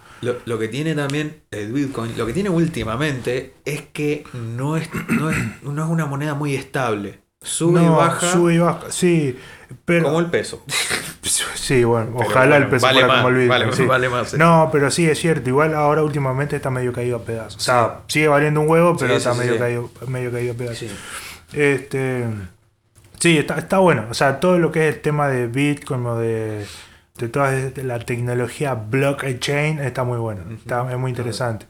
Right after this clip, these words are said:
Speaker 1: Criptomonedas.
Speaker 2: Criptomonedas. Sí, ya no solo eso, ya no solo criptomonedas, sino
Speaker 1: Mm.
Speaker 2: ahora la tecnología en
Speaker 1: Sí,
Speaker 2: sí,
Speaker 1: sí.
Speaker 2: que te da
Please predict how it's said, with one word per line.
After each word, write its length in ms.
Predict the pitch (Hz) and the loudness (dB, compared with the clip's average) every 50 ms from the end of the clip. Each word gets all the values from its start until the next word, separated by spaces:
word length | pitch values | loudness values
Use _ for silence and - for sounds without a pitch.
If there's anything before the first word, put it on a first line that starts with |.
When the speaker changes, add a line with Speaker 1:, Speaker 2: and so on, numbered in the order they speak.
| - - | -14 -10
Speaker 1:
Criptomonedas. 920 | - 120 110 113 110 110 - - - - 113 110 104 104 110 113 113 110 | -8 -6 -4 -6 -6 -8 -12 -14 -10 -8 -6 -6 -6 -8 -8 -6 -4 0
Speaker 2:
Criptomonedas. 800 | 139 135 131 123 123 131 127 127 131 135 135 131 123 113 110 - | 0 0 0 0 -2 -2 -2 -2 0 0 0 -2 -2 -2 -2 0
Sí, 220 | - 202 190 170 | 2 4 4 4
ya 160 | 170 - 220 | 4 4 2
no 120 | 226 220 185 | 4 2 2
solo 260 | 170 175 165 147 151 | 2 2 2 4 4
eso, 240 | 165 165 165 135 120 | 4 2 2 -2 -4
ya 140 | - 151 | -4 -2
no 120 | 147 147 139 | -2 -2 -2
solo 260 | - 151 143 135 123 | -2 -2 -2 -2 -4
criptomonedas, 640 | - 127 123 120 - 123 113 113 120 135 127 120 113 | -4 -6 -6 -6 -6 -6 -6 -4 -4 -4 -4 -6 -6
sino 120 | - 120 127 | -4 -2 0
Speaker 1:
Mm. 40 | 147 | 2
Speaker 2:
ahora 240 | 165 170 165 151 139 | 2 2 2 0 0
la 160 | 131 127 117 | -2 -2 -2
tecnología 640 | 117 123 120 117 117 113 113 107 - - 143 131 117 | -4 -4 -4 -2 -4 -4 -4 -6 -4 -4 -2 -2 -2
en 80 | 110 101 | -2 -2
Speaker 1:
Sí, 180 | 156 160 110 | -4 -4 -4
Speaker 2:
sí, 60 | - | -4
Speaker 1:
sí. 560 | 135 139 120 - - - - - - _ _ - | -6 -8 -10 -12 -14 -18 -20 -20 -20 _ _ -12
Speaker 2:
que 100 | - 117 | -10 -8
te 140 | 113 - 117 | -4 -2 -2
da 400 | 120 123 123 120 117 113 113 | 0 0 0 0 0 -2 -2